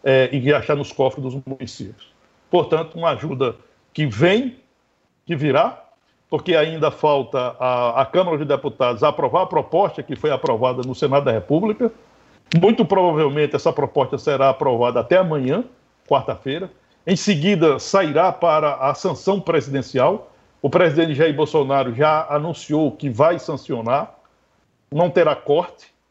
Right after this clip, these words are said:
nessa proposta, portanto, ela será, esses recursos serão liberados a partir de quinze de maio. Um, uma, uma bolada aí de quase um bilhão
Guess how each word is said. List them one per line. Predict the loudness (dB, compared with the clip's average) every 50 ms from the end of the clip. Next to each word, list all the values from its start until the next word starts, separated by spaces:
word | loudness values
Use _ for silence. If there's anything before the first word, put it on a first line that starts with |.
| _ _ _ _ _
nessa | -10 -10 -8 -8 -8
proposta, | -6 -4 -6 -6 -4 0 0 0 0 0 -4 -18 _ _ _ _ _ _ _ _ _ 0
portanto, | 0 0 0 0 -2 -2 -2 -2 -6 -8 -6 0
ela | 2 2 2 4 2 2 2 2 0 -6 -16
será, | -8 0 0 0 2 4 4 2 2 2 -2 -8 _ _ _ _ _ _ -10
esses | -10 -8 -6 -6 -4 -2
recursos | -2 -2 -2 -4 -6 -2 0
serão | 0 0 2 2 2 0 0 -2 -4 -4
liberados | -2 -2 0 2 2 4 4 4 2 2 2
a | -2
partir | 0 2 0 -2 -2 -2 -10 -10 -8 -8 -8 -10 -12 -10
de | -8 -8
quinze | -8 -8 _ -8 -4 -4 -4 -4 -4 -4 -2
de | -2 -2
maio. | -2 -2 -2 -4 -4 -6 -10 -12 -18 _ _ _ _ _ _ _ _ -2
Um, | 2 4 6 6 6 4 2 0 -4 -8 -16 -14 -2 2
uma, | 4 6 6 6 6 6 4 4 2 2
uma | 0 0 0 0
bolada | 2 2 2 2 4 2 2 0 0 -2 -4
aí | -2 -4 -6 -8 -10 _ _ _ _ _ _ _ _ _ _ _ _ -12
de | -6 -4 -4 -4 -6 -8 _ -2
quase | 0 2 2 4 2 0 -2 -4 -10 -10 -10 -10 _ -6
um | -4 -4 -4 -4 -6 -8 -10
bilhão | -10 -6 -2 0 2 4 4 2 2 0 0 0 0 0 -2 -6 -6